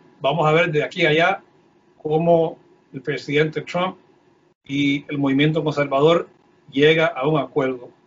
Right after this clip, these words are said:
con el Partido Republicano para seguir luchando. Yo creo que él es un hombre que dicen que divide mucho. Yo digo que no. Es una persona que es muy astuta, él lo estudia todo y si él ve una vía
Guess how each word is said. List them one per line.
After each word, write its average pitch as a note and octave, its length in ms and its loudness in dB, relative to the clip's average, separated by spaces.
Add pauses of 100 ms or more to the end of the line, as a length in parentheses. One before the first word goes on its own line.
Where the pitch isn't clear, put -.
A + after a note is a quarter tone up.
(140)
con C#3 140 -2
el D3+ 100 0
Partido D3 340 0
Republicano D3 680 -2
para C3 180 -4
seguir C3 260 -6
luchando. C3 440 -4
Yo D3 160 -2
creo C4 200 2
que G3 260 -2 (520)
él F#3+ 160 4
es A3 60 6
un A3+ 100 4
hombre A3 380 4
que E3+ 100 -6
dicen F3+ 320 -6
que E3 100 -8
divide D#3+ 360 -4
mucho. D#3 260 -6
Yo C#3+ 140 -4
digo D#3+ 200 -2
que C#3 140 -8
no. B2 140 -8 (180)
Es C3+ 60 -12
una D#3+ 160 -2
persona D#3+ 400 -2
que D3+ 80 -4
es C#3+ 80 -4
muy D3+ 120 -2
astuta, D#3 360 -6
él D#3 80 -2
lo D#3 80 0
estudia D#3 400 -4
todo E3 320 0
y C3 60 -6
si C#3+ 100 -8
él C3+ 100 -6
ve D3 80 4
una D#3 160 4
vía E3 380 2